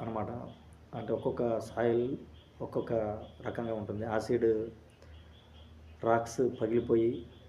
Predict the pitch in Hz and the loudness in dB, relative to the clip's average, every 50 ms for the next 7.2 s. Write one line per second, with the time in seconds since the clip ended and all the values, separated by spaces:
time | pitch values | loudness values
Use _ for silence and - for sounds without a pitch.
0 | - - 120 113 113 104 117 117 113 113 110 110 110 113 120 120 - 135 120 120 | -14 -10 -8 -8 -6 -6 -4 -4 -4 -4 -2 0 2 2 2 2 4 4 6 6
1 | 113 113 110 110 110 113 113 - - - - 113 113 110 110 113 107 101 101 110 | 6 6 4 2 0 -2 -2 -6 -6 -4 -2 0 0 0 0 0 0 0 -2 -4
2 | 101 - - 104 104 101 110 113 117 120 - - - - - - - - - - | -6 -6 -8 -8 -6 -6 -8 -8 -8 -10 -12 -16 -18 -20 -20 -20 -20 -20 -18 -16
3 | - 113 123 123 113 - - 127 - - 123 120 113 113 113 120 117 - - - | -8 -2 0 0 0 0 -2 -4 -2 0 2 4 4 2 2 0 -4 -10 -16 -20
4 | - - - - - - - - - - - - - - - - - - - - | -20 -20 -20 -20 -20 -20 -20 -20 -20 -20 -20 -20 -20 -20 -20 -20 -20 -20 -20 -18
5 | - - 127 120 113 113 - - - - - - - - - - - - - - | -10 -2 0 2 2 2 0 -6 -10 -14 -16 -18 -20 -20 -20 -20 -18 -16 -14 -8
6 | - 120 113 117 117 117 139 120 113 110 117 123 120 113 120 123 127 117 113 107 | -4 -2 -2 0 0 0 0 0 0 2 4 4 6 6 6 4 4 2 2 0
7 | 107 104 107 110 | 0 0 -4 -6